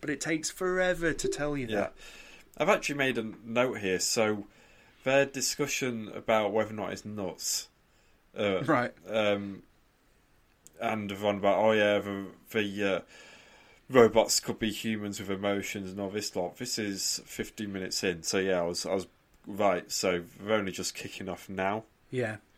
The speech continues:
Speaker 1: Fifty minutes of just getting to the point.
Speaker 2: Yeah.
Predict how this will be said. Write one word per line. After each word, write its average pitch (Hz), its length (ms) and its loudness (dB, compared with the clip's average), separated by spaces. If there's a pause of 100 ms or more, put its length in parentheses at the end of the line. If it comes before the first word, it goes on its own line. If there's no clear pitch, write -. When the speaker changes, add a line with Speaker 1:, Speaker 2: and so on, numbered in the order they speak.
(540)
Speaker 1:
Fifty 143 300 -6
minutes 127 340 -4
of 120 140 -6
just 120 160 -8 (880)
getting 127 380 -2
to - 140 -4
the 113 120 -4
point. 107 340 -6 (200)
Speaker 2:
Yeah. 95 420 -2